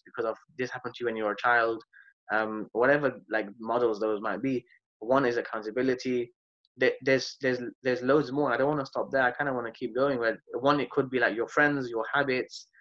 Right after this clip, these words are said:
Um, one could be mindset. One could be knowledge. One could be, um, the state of the soul. Obviously, if you use the holistic method, maybe just physically, maybe physically you're kind of just, you've not moved around for a while, you've not exercised, or even you've not physically gone or taken steps to make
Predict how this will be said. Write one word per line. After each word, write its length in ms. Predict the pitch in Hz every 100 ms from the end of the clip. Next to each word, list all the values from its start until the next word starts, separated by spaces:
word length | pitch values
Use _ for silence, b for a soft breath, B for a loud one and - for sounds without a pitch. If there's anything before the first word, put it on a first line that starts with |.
| b _
Um, 200 | 117 113
one 180 | 120 139
could 160 | 135 127
be 80 | 110
mindset. 560 | 117 135 131 131 120
One 160 | 107 127
could 160 | 123
be 80 | 107
knowledge. 500 | 107 120 127 120 120 - b _
One 160 | 117 131
could 180 | 131 123
be, 300 | 117 117 -
um, 300 | 104 104 104 92
the 80 |
state 200 | 110 131
of 100 | 110
the 80 | 107
soul. 180 | - 127
Obviously, 300 | 135 131 127
if 100 | 120
you 60 | 131
use 140 | 139
the 80 | 117
holistic 420 | 117 135 147 -
method, 320 | 123 120 117 117 _ _ _ 127
maybe 240 | 156 208
just 220 | 185 170
physically, 420 | - 175 208 139
maybe 320 | 127 156 170 147
physically 420 | 151 156 156 135
you're 160 | 123
kind 200 | 120 147
of 80 | 139
just, 180 | 127 -
you've 140 | 123 123
not 200 | 123 110
moved 240 | 131 120
around 320 | 117 117 123 120
for 100 | 117
a 80 |
while, 240 | 110 113 110
you've 160 | 104
not 140 | 120 -
exercised, 640 | 117 - - 120 117 120 113 B B B -
or 100 | 127
even 260 | 208 220
you've 100 | 170
not 140 | 160 - -
physically 400 | 151 160 156 131 -
gone 220 | 147 143
or 80 | 127
taken 320 | - 139 135
steps 360 | 127 - - -
to 120 | -
make 280 | 120 127 135